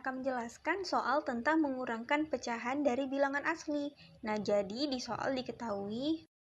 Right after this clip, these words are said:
lima dikurang lima per delapan, dan kita disuruh menentukan hasilnya. Jadi, untuk menjawab soal ini, kita bisa menggunakan sebuah rumus. Adapun bentuk rumusnya adalah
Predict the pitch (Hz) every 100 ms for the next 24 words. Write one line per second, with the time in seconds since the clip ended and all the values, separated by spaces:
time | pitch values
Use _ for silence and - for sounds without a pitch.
0 | _ _ _ - 262 226 220 220 277 320
1 | 262 - 214 220 294 294 220 233 294 311
2 | 302 294 330 339 277 262 269 269 - 220
3 | 214 214 - 302 277 - 240 294 262 220
4 | 208 - 330 415 - - - 240 226 240
5 | 220 214 202 190 208 190 220 392 440 -
6 | - 277 277 277 285 277 277 262 - 233
7 | - 208 202 220 330 294 269 311 254 311
8 | 285 262 240 233 269 294 294 269 294 339
9 | 339 302 294 - - - - - _ _
10 | _ - 277 285 392 415 302 269 262 226
11 | 226 226 214 208 269 311 254 226 220 220
12 | 302